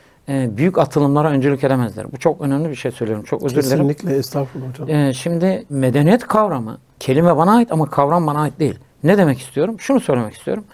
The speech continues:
Speaker 1: Yani medeniyet deyince biz Batılıların sivilizasyondan, uygarlıktan anladıkları şeyi anlıyoruz. Yani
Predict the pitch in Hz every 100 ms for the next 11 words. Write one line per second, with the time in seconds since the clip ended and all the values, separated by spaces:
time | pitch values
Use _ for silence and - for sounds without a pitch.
0 | - - - - - 156 147 143 - _
1 | _ _ _ _ - 147 175 220 254 233
2 | 226 233 151 170 269 _ _ _ _ _
3 | 135 190 233 226 - 165 156 185 175 170
4 | 190 202 - - 170 175 160 170 - 170
5 | 160 165 175 - 202 - 156 147 160 151
6 | - 165 165 156 151 143 160 143 - 127
7 | 113 107 87 - _ _ _ _ _ _
8 | _ - 131 113